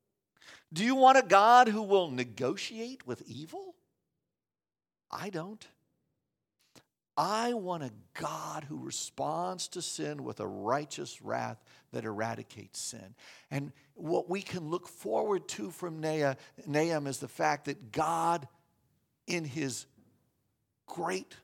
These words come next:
love, paid the price for sin. The song says, "The, upon the cross, the wrath of God was satisfied." And I know in our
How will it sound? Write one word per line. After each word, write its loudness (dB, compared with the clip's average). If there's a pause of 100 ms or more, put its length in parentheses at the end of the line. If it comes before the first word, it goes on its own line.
(800)
love, -2 (1700)
paid -4 (800)
the -2
price -8
for -16
sin. -10 (1040)
The -8
song 0
says, -4
"The, -8 (260)
upon 0
the -4
cross, 0
the -8
wrath 0
of -6
God 2
was -8
satisfied." -2
And -4
I -2
know 2
in 0
our 4